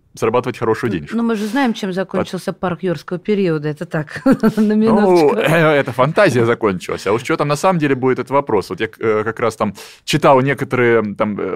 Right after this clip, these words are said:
Speaker 1: комментарии относительно парка юрского периода, относительно того, какой там ужас-ужас случился, и вот действительно могло бы такое случиться на самом деле. Некоторые особо опытные специалисты, э, в том числе те, которые там консультировали, такие как Джек Хорнер, собственно, парк юрского периода,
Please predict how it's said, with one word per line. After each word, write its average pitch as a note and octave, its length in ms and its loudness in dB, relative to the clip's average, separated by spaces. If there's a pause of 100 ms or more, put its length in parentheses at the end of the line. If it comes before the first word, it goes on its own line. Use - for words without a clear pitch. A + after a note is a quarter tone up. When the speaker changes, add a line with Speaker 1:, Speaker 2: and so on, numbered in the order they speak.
(320)
Speaker 1:
комментарии C#3+ 440 2
относительно G#2+ 400 -6
парка A2+ 240 -2
юрского A#2 300 -2
периода, C#3 380 0
относительно G#2+ 340 -8
того, A2+ 200 2
какой G#2+ 260 -2
там G#2 140 -2
ужас-ужас G2+ 460 -6
случился, D3+ 460 -4
и - 20 0
вот G#2 80 -2
действительно - 340 -10
могло A2+ 220 0
бы A2 120 -2
такое G#2+ 240 -2
случиться A2+ 340 -10
на A2 100 -2
самом A2 300 -4
деле. F#2 240 -4
Некоторые A#2+ 480 0
особо G#2+ 380 -2
опытные G2 580 -2
специалисты, G#2+ 720 -2 (320)
э, F#2+ 180 2
в F2+ 60 -6
том G#2+ 120 0
числе G#2 220 -4
те, G#2 140 -2
которые F#2+ 280 -4
там F2 140 -6
консультировали, A#2 640 0
такие G2 260 -8
как F#2+ 100 -6
Джек G2+ 200 -6
Хорнер, F2+ 360 -2
собственно, F2+ 300 -8
парк G2 180 -2
юрского G2 300 -6
периода, F2 420 -4